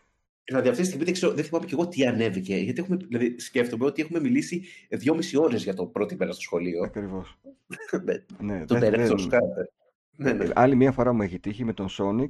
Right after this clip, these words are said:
Speaker 2: γυρίσαμε Retro
Speaker 1: Μμ.
Speaker 2: Riders, μετά,
Speaker 1: Μμ.
Speaker 2: νομίζω, από την, είχαμε δει μια ταινία Star Wars στο κινηματογράφο και γυρνώντας είπαμε να γράψουμε, να το σχολιάσουμε και δεν φαινόμασταν
Speaker 1: Μμ.
Speaker 2: καθόλου, ήταν τίποτα. Μαύρο
Speaker 1: Πω, πω, ναι,
Speaker 2: σκοτάδι.
Speaker 1: και,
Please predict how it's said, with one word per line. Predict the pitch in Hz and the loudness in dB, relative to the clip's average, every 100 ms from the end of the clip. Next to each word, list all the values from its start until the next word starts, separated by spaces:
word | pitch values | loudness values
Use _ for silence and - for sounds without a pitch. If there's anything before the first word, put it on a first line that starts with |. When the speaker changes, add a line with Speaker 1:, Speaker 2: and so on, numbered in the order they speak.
| - | -6
Speaker 2:
γυρίσαμε | - 143 101 113 113 98 92 | -12 -4 -4 -2 -2 -2 -2
Retro | 110 | -2
Speaker 1:
Μμ. | 95 | 0
Speaker 2:
Riders, | 90 98 98 127 165 - _ _ _ | 2 0 0 -2 -4 -12 _ _ _
μετά, | 101 95 110 | -8 -2 0
Speaker 1:
Μμ. | 120 | 0
Speaker 2:
νομίζω, | 101 104 120 | 0 -2 -4
από | 123 104 | -2 -4
την, | - 82 90 87 78 65 - | -6 -6 -2 -2 -2 -4 -4
είχαμε | 117 107 | 0 0
δει | 98 | 0
μια | 104 107 | -2 -2
ταινία | 98 104 101 | -2 -2 -2
Star | - 101 98 | 0 0 0
Wars | 92 | -4
στο | - | -6
κινηματογράφο | 92 87 76 87 123 131 156 _ _ _ _ _ | -6 -4 -4 -2 -4 -4 -10 _ _ _ _ _
και | 120 | -6
γυρνώντας | 101 113 151 156 160 - | -4 0 0 -2 -6 -6
είπαμε | 139 139 | -4 -2
να | 117 | 0
γράψουμε, | 107 139 - | -2 -4 -4
να | 123 | -10
το | |
σχολιάσουμε | 113 113 113 110 - 76 80 | -6 -4 -2 -4 -6 -12 -10
και | - 92 | -8 -4
δεν | 113 | -4
φαινόμασταν | 110 117 123 123 104 | -2 -4 -4 -6 -6
Speaker 1:
Μμ. | |
Speaker 2:
καθόλου, | 98 - 107 92 85 | -6 -2 -2 -2 -4
ήταν | 85 107 101 | -4 -6 -6
τίποτα. | 117 90 90 - _ _ _ _ | -6 -6 -8 -14 _ _ _ _
Μαύρο | 104 110 113 | 0 2 2
Speaker 1:
Πω, | 104 | -2
πω, | 107 104 | -2 4
ναι, | |
Speaker 2:
σκοτάδι. | 104 98 | 4 2
Speaker 1:
και, | 95 | -4